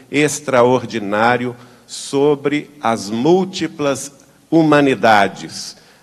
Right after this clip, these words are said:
os, as, os seus diferentes desenvolvimentos, tanto culturais, morais, quanto também tecnológicos,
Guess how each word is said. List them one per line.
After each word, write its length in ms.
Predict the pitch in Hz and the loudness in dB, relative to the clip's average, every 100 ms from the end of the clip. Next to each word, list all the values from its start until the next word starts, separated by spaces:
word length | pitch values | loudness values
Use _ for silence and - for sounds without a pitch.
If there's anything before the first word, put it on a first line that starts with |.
| - | -14
os, 220 | 120 113 - | -12 -10 -4
as, 320 | 113 110 - | -4 -4 -10
os 140 | 135 - | -10 -6
seus 260 | 156 151 | -2 -2
diferentes 920 | 131 131 143 123 127 160 170 - 135 | -2 -6 -2 0 0 0 -2 -4 -8
desenvolvimentos, 1400 | - 120 143 127 131 110 123 110 107 107 101 95 - - - - _ _ _ | -6 0 0 2 -2 0 -2 -2 -2 -2 -4 -8 -16 -20 -20 -20 _ _ _
tanto 400 | - 147 143 - | 2 4 4 0
culturais, 960 | 107 - 113 - 98 101 120 123 113 95 | -6 -2 -2 -4 0 4 6 4 2 -6
morais, 640 | 101 92 98 113 123 117 | -4 0 2 4 2 -2
quanto 340 | - - 113 107 | -10 -6 -6 -6
também 460 | - 95 92 107 | -6 -4 -2 -4
tecnológicos, 1120 | 107 101 95 101 90 95 104 107 107 113 - | -2 -6 -4 -4 -2 2 2 2 -4 -12 -14